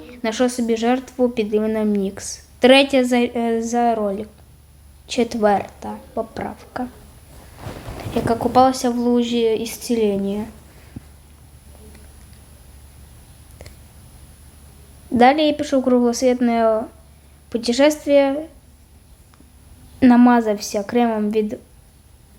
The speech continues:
вогню, напавши на Яру, на мене напав Брюс. Далі я почав битися, почався обстріл жорсткий,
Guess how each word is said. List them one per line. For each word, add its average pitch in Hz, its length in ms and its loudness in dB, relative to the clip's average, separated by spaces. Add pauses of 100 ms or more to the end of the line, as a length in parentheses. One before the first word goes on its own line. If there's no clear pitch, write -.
(560)
вогню, 240 580 4 (1600)
напавши 247 440 2
на 233 160 0
Яру, 294 500 2 (340)
на 240 120 2
мене 233 300 2
напав 214 420 0
Брюс. 302 600 2 (3000)
Далі 233 420 2
я 208 260 -2 (200)
почав 226 380 2
битися, 302 580 2 (240)
почався 254 380 6
обстріл 233 500 0
жорсткий, 269 560 -2